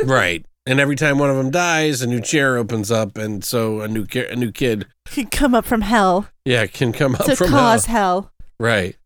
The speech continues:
Speaker 1: But you find out why they're, they want revenge. They don't really explain it to you up front. Can't say.
Speaker 2: I know, but it's stupid.
Speaker 1: Yeah, it's not that great. I mean,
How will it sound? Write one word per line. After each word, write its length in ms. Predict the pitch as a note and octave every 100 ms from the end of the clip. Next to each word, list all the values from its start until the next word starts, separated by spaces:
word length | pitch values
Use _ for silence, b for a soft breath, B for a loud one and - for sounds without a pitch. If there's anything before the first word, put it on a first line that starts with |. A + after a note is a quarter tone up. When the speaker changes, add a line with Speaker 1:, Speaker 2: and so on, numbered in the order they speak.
| _
Speaker 1:
But 100 | D#3
you 120 | D#3+
find 300 | - G#3+ G3+
out 200 | F#3+ E3
why 420 | B2+ C#3 C#3 D3
they're, 220 | C#3+ C#3+ C#3
they 260 | B2 C#3
want 260 | B2+ C#3 B2+
revenge. 600 | B2+ B2 B2+ B2 B2 A2+
They 120 | A#2
don't 160 | A#2+ A#2
really 220 | A2 A2
explain 460 | G2 - A#2 A2
it 120 | A2 G#2
to 100 | A#2
you 120 | G#2+
up 100 | G#2+
front. 520 | - G#2+ G#2+ G2+ - - _ _ _
Can't 240 | - G#2+ -
say. 400 | A2 G#2 G#2 G2+
Speaker 2:
I 120 | C4
know, 180 | C#4 A3
but 140 | A3
it's 120 | G#3
stupid. 640 | - - - E4 - D3+ - - _ _
Speaker 1:
Yeah, 220 | B2 G2 G2
it's 200 | A#2+ -
not 160 | C#3+
that 140 | A#2+ G2+
great. 320 | G2+ F#2+ F#2+
I 40 |
mean, 300 | G2 F#2+ F2+